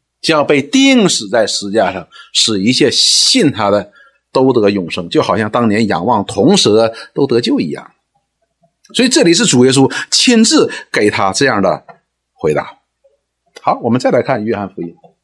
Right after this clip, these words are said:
<clears throat> 约翰福音的五章四十四节到四十七节，说，“你们互受荣耀，却不求独一之神来的荣耀，怎能信我呢？”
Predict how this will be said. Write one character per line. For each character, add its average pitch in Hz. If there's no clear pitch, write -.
<clears throat> 101
约 269
翰 233
福 170
音 180
的 147
五 117
章 151
四 151
十 151
四 151
节 92
到 123
四 117
十 135
七 220
节， 95
说 277
，“你 214
们 175
互 294
受 139
荣 92
耀， -
却 285
不 220
求 127
独 196
一 262
之 220
神 120
来 104
的 107
荣 92
耀， 117
怎 90
能 98
信 123
我 98
呢？” -